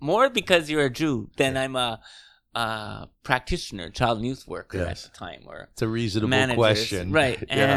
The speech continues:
Speaker 1: And I thought, "Yeah, how could I not know?" But, and I thought a lot about that, racism and stuff, but it's not taught. So I decided to, um,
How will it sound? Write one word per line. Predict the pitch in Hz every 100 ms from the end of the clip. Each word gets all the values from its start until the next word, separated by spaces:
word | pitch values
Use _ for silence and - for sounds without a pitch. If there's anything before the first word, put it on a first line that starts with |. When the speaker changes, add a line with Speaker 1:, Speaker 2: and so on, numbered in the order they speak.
| 135
Speaker 1:
And | 139 139 _ _ - - _ _ -
I | 117
thought, | 131 131 85
"Yeah, | 151 151 139 135 135 - _ -
how | 120 113 139
could | - 147
I | 139
not | 127 -
know?" | 120 104 123 147 _ -
But, | 120 - _ _ _ _ _ _ -
and | 110 101
I |
thought | 104 117 127
a | 120
lot | 101 101
about | 104 87 -
that, | 90 147 -
racism | 92 107 - 120 117 113
and | 98
stuff, | - 98 - -
but | 90
it's | - -
not | 135 170
taught. | - 101 117 - _ _ - _ _
So | - 117
I | 113 113 - _ -
decided | 107 - 104 113 107 -
to, | 117 110 107 110 - -
um, | 110 107 110 107 104